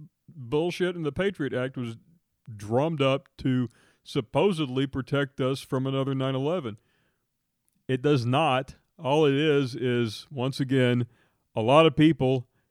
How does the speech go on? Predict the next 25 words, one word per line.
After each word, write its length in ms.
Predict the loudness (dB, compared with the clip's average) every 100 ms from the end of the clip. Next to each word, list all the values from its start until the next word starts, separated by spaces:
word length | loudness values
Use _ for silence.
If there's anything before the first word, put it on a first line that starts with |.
| _ -12
gave 380 | 0 4 4 4
up 260 | 4 4 0
their 260 | -2 0 0
essential 480 | 0 -2 -2 -2
liberties 500 | 0 0 0 0 -2
to 100 | -6
purchase 440 | -4 0 0 -2 -4
a 80 | -4
little 240 | -2 -2
temporary 520 | 0 -2 0 -2 -2
safety. 500 | -2 -4 -4 -6 -14 -18 _ _ _ _ _ _ -10
Do 120 | -4
you 140 | -2 -2
feel 200 | -2 -2
safer 440 | 0 -2 0 -4
that 120 | -4
you 140 | -6 -8
can't 240 | -8 -6
have 240 | -4 -4
a 60 | -6
nail 240 | -8 -8
clipper 500 | -8 -6 -6 -6 -8
on 240 | -6 -6 -6
a 100 | -10
plane? 480 | -12 -8 -6 -8